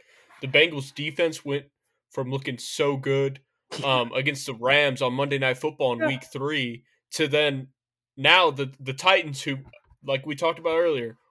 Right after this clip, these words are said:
Speaker 1: one of the, we were debating whether they had the worst offensive line in the league last week. All of a sudden this week, they found a way to run the ball with Derrick Henry. First time all year they were able to do that.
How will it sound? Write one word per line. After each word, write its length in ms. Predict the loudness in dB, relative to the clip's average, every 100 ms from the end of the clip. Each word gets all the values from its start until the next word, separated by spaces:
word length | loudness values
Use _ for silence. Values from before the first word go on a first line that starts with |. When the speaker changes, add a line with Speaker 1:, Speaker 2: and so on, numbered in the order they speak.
| _
Speaker 1:
one 160 | -4 -2
of 120 | -2
the, 60 | -10 _ _ -12
we 120 | -4 -2
were 100 | -2
debating 600 | 0 6 8 8 2 0
whether 240 | 0 2
they 160 | 2 2
had 220 | 0 -2
the 60 |
worst 360 | -2 0 0 0
offensive 420 | 0 0 -6 -4
line 220 | -2 -2
in 40 | -4
the 60 |
league 300 | -6 -6 -4
last 340 | -6 -8 -8 -10
week. 220 | -10 -12 _ _ 0
All 160 | 4 4
of 80 |
a 20 | 2
sudden 360 | 0 0 0
this 220 | -4 -6
week, 220 | -6 -6 -2
they 160 | -4
found 300 | 0 0 0
a 20 |
way 160 | -2 -4
to 80 | -2
run 220 | -2 -2
the 60 | -2
ball 280 | 0 0
with 140 | 0 -4
Derrick 280 | -4 -4 -6
Henry. 320 | -8 -6 -10 -12 -16 _
First 300 | 4 4 0
time 300 | -2 -2 -2
all 200 | -2 -2
year 280 | -2 -2 -2
they 120 | -4
were 120 | -4
able 280 | -4 -4 -8
to 80 | -18
do 260 | -14 -10 -6
that. 260 | -8 -8